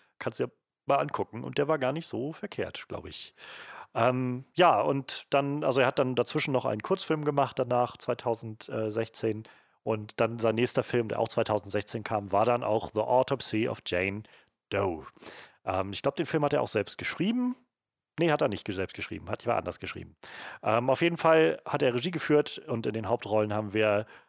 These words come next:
zwei doch recht bekannte Schauspieler, glaub ich, Brian Cox und, äh, Ema-, E-, Emil, E-, Emil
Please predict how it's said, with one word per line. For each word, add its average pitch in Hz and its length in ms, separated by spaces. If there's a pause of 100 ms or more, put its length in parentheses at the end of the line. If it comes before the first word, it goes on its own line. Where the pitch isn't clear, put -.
(220)
zwei 127 300
doch - 380
recht 156 240
bekannte 180 360
Schauspieler, 170 600
glaub 156 240
ich, - 240
Brian 135 360
Cox - 420
und, 123 460 (120)
äh, 113 260 (140)
Ema-, 135 340 (380)
E-, 151 360
Emil, 160 540
E-, 151 400
Emil 165 680